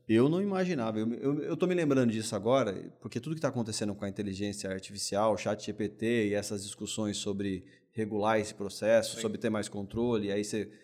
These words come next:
Speaker 1: tô vendo alguns vídeos do Elon Musk também no YouTube, eu me lembrei disso. Poxa, o cara falou isso em dois mil e treze.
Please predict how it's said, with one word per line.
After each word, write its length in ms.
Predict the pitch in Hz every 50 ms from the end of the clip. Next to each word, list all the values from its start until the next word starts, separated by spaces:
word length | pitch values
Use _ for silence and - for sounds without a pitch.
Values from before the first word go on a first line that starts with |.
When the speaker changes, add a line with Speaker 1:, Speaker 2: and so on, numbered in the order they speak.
| - _ _ _ _
Speaker 1:
tô 120 | - 110
vendo 180 | 107 117 117 117
alguns 320 | 113 110 110 117 117 107
vídeos 320 | 104 113 113 107 110 104 101
do 80 | 104
Elon 220 | 104 104 107 104 104
Musk 300 | 107 104 101 101 - -
também 280 | - 104 98 101 104
no 180 | 101 101 98 98
YouTube, 560 | 101 104 101 104 - 127 139 139 117 98 - - - - - _ _ _ _ _ _ _ _ _ _ _ _ -
eu 180 | 127 131 139 143
me 140 | 156 165
lembrei 340 | 170 180 165 135 135 156 160
disso. 480 | 139 113 107 95 - - - - - _ _ _ _ _ _ _ _ _ _ _ _ _ _ _ _
Poxa, 160 | - 90 -
o 20 | -
cara 180 | - 98 98
falou 260 | - - 92 92 92
isso 280 | 98 101 - - - 170
em 120 | 165 151
dois 160 | 131 120 107 92
mil 140 | 98 110
e 40 | -
treze. 460 | - - 110 98 92 90 90 - -